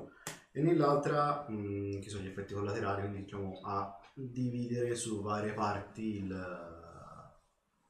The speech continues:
diciamo, la replica del, del libro e vedere un po' quello che succede.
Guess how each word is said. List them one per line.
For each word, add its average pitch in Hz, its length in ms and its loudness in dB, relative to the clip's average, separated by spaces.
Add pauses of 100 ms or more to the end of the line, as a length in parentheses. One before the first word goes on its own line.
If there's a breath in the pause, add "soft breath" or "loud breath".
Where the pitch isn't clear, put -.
(1200)
diciamo, 104 480 -2
la 104 100 0
replica 101 320 2
del, 98 200 -2
del 92 280 -4
libro 90 300 -10 (640)
e 135 100 0
vedere 123 200 6
un 120 120 2
po' 104 120 0
quello 98 200 0
che 95 60 -4
succede. 98 340 -10